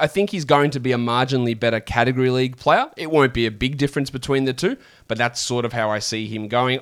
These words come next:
I expect him to be the starter at shooting guard next to Killian Hayes from day one. It is Dwayne Casey, so that could be a little bit different. But if, remember, Killian Hayes started day one last year. He didn't play starters minutes, but he did start day one. I expect Cunningham to be the starter.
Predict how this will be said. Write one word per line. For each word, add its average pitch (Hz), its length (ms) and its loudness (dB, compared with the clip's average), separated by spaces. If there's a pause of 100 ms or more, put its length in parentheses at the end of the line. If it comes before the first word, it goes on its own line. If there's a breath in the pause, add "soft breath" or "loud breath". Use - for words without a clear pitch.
I 127 120 4
expect 131 420 -2
him 135 140 0
to 127 60 0
be 123 120 0
the 113 120 -4
starter 120 440 2
at - 240 -8
shooting 139 400 0
guard 175 240 0 (260 loud breath)
next 123 400 0
to 165 80 -6
Killian 156 400 2
Hayes 214 380 0 (180)
from 139 400 2
day 139 240 6
one. 175 280 2 (440 soft breath)
It 131 120 0
is 165 180 2
Dwayne 165 260 0
Casey, 170 360 0
so - 120 -2
that 127 160 0
could 131 140 -2
be 127 100 0
a 123 60 2
little 127 180 0
bit 123 180 -6
different. 190 280 -2
But 185 80 0
if, 180 100 -10 (100)
remember, 180 460 4 (520 soft breath)
Killian 220 320 4
Hayes 151 260 2
started 127 420 2
day 131 160 2
one 107 300 -2
last 117 320 0
year. 101 80 -2
He 92 100 -6
didn't 123 180 -4
play 117 200 0
starters 113 380 2
minutes, 190 200 2
but 147 140 -6
he 156 40 -4
did 170 160 -4
start 160 320 4
day 143 120 2
one. 117 180 0
I 107 140 0
expect 120 340 -4
Cunningham 117 460 -2
to 113 100 -8
be 110 120 -4
the 110 100 -6
starter. 127 340 4